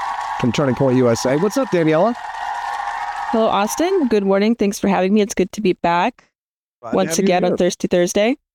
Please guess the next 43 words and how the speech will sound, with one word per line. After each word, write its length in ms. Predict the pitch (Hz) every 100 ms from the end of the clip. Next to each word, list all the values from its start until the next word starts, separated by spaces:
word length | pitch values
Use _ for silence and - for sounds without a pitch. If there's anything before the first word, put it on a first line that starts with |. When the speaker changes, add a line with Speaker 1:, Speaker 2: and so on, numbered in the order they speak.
| _ _ _ _
Speaker 1:
On 200 | 87 87
Thirsty 360 | 104 107 - 131
Thursday. 440 | 151 147 131 107
It's 100 | 107
been 160 | 131 120
nothing 220 | 151 185
Speaker 2:
That's 60 |
Speaker 1:
but 80 | 165
Speaker 2:
right. 60 | -
Speaker 1:
beauti-, 360 | 143 160 123 120
it's 80 |
been 160 | - 123
nothing 280 | 131 185 185
but 120 | 131
beautiful 400 | 117 151 151 143
women 220 | 139 135
all 340 | 95 117 139 143
morning 340 | 131 110 87
this 180 | 82 -
morning, 280 | 95 80 80
and 100 | 85
we're 80 |
glad 220 | 92 113 113
to 60 |
Speaker 2:
<laughs> 80 | -
Speaker 1:
continue 260 | 233 127 110
that 200 | 101 101
tradition, 500 | 113 101 104 - 95
Daniela. 460 | 92 95 95 92 101 _ _ _ -
Uh, 280 | 143 156
what 220 | 147 156 226
was 140 | 190
your 100 | 180
reaction 520 | 160 143 143 - 127
to 100 | 135
this 220 | 120 117
clip 320 | - 143 131 113
of 80 |
Doctor 260 | 104 110 -
Phil 240 | - 117
on 140 | 104 98
The 60 |
View? 320 | 92 95 76